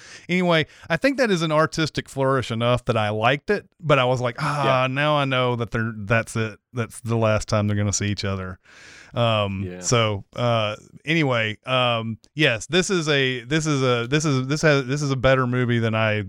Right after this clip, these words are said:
Speaker 1: than I thought it w-, was. Like, when this came out, I didn't really have much interest in it. This movie didn't do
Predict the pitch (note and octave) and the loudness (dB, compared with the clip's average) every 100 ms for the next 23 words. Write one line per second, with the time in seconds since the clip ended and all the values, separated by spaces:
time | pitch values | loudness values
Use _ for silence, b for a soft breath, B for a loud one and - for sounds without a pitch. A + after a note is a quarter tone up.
0 | B2 A#2+ A#2 A2 G2+ A2+ A2 G#2+ G#2 G#2 | -6 0 2 2 -2 0 0 0 -4 -10
1 | A2 A#2 A2 A2 A2 A2+ G#2+ G#2 A2 A2+ | -12 -10 -6 -2 2 2 2 0 0 -2
2 | G#2+ A#2+ D3 - D3+ A#2+ A#2+ C3+ A#2 A2+ | 0 2 0 0 0 0 0 0 0 -4
3 | - _ _ _ _ _ _ _ C3 D3 | -10 _ _ _ _ _ _ _ -2 0
4 | C3 C3 B2+ B2 A#2 C#3 B2 - A2+ A#2 | 0 0 0 0 0 0 0 0 0 -2
5 | A2 E3+ G3 D4 G#3+ D3+ B2+ C3 D#3 C3+ | -2 -4 0 0 0 -2 -2 0 0 0